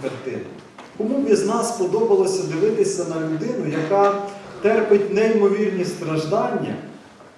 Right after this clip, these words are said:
і до того ж над цією людиною знущаються, її катують?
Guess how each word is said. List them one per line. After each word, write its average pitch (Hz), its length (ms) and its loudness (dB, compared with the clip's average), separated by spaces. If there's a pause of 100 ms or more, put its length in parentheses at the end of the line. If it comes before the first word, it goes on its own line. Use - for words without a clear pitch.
(500)
і 175 40 -2
до 185 120 2
того 190 300 4
ж - 80 -2
над 170 200 -6
цією 175 320 0
людиною 156 600 -2
знущаються, 175 760 -2 (440)
її 170 280 -6
катують? 170 760 -2